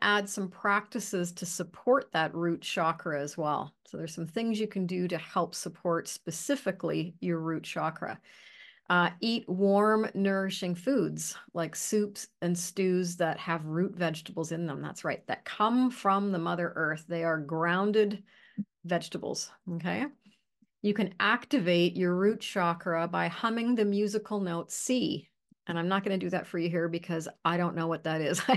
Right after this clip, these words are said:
have to play my piano to get the right note. So the musical note C. Um, the other thing you can do is wear red. So, uh,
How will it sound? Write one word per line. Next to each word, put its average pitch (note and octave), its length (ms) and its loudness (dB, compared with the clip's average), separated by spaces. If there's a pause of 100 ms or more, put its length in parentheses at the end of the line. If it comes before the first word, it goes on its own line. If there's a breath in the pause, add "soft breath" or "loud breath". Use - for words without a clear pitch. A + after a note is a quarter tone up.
have - 180 2
to C#4+ 120 0
play C#4 260 2
my C4 300 4
piano G3+ 500 2
to G3 80 -2
get G3+ 200 -4
the F3+ 100 -2
right F3+ 280 -2
note. E3 300 -4 (400 loud breath)
So F3+ 220 2
the F#3+ 80 2
musical C4+ 440 4
note A3 280 0
C. C4+ 460 2 (920 loud breath)
Um, F#3 320 2
the G#3 100 4
other A#3 140 2
thing A#3 140 0
you A#3 100 -2
can A3+ 100 0
do G#3 140 4
is F3 100 0
wear E3 220 -2
red. G#3 400 -4 (280)
So, D#3 640 0
uh, D3 340 0